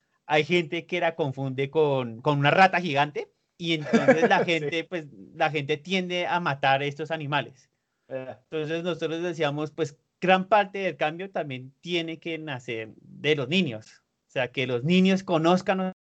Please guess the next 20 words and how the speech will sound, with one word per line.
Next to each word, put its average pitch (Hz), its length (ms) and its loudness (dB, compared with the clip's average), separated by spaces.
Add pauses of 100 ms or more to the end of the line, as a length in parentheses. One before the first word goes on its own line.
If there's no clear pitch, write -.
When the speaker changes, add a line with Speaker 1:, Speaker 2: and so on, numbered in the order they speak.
(380)
Speaker 1:
estos 190 160 -6
animales, 160 540 2
los 160 200 -4
empiecen 143 580 -4
a 170 100 -6
querer, 147 320 0 (480)
y 160 300 0
los 143 180 4
niños 165 320 2
también, 151 320 2
yo, 156 140 2
nosotros 143 380 -2
creemos 135 320 0
que 160 80 -2
eran 135 160 0
los 151 120 2
que 147 120 2
pueden 165 500 2
generar 127 460 2 (720)
ese 175 340 2